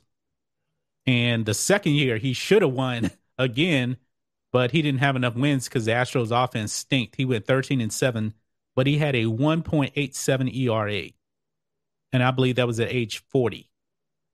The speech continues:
if I'm not, or forty-one. And he wasn't throwing ninety-nine miles an hour. He's probably topping out at about ninety-four on a good pitch,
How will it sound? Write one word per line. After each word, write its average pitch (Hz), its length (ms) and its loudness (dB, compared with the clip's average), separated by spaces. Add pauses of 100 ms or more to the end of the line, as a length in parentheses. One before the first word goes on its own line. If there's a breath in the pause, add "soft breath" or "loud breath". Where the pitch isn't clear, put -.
if 120 140 0
I'm 123 120 2
not, 107 220 -2
or 131 100 2
forty-one. 107 560 -2 (1120)
And 131 420 2 (160)
he 185 180 2
wasn't 160 420 2
throwing 156 280 2
ninety-nine 110 600 -4 (120)
miles 107 260 -2
an 113 60 -6
hour. 78 320 -8 (720)
He's 147 220 0
probably 156 320 2
topping 143 400 -2
out 123 340 -2 (840)
at 131 120 2
about 117 320 2
ninety-four 131 640 0
on 113 140 -6
a 104 60 -6
good 120 240 -4
pitch, - 440 -4